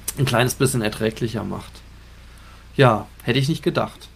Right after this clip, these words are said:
Ja, und ich hoffe jetzt einfach zwanzig einundzwanzig, wir haben z-, also jetzt in Rheinland-Pfalz haben wir zwei Wahlen,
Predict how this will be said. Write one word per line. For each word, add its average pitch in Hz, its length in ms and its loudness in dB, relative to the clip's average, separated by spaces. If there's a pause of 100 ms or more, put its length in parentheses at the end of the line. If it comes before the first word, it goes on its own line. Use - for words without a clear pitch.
(480)
Ja, 165 160 6
und 127 180 0
ich 127 120 -4
hoffe 151 180 2
jetzt 143 120 0
einfach 139 380 0
zwanzig 135 440 -4
einundzwanzig, 151 840 -4
wir 123 100 -2
haben 123 460 -4
z-, - 160 -10 (320)
also 120 240 -2
jetzt 117 220 -2
in 120 60 -2
Rheinland-Pfalz 120 840 2
haben 131 220 -2
wir 110 160 -8
zwei 139 500 -2
Wahlen, 170 480 0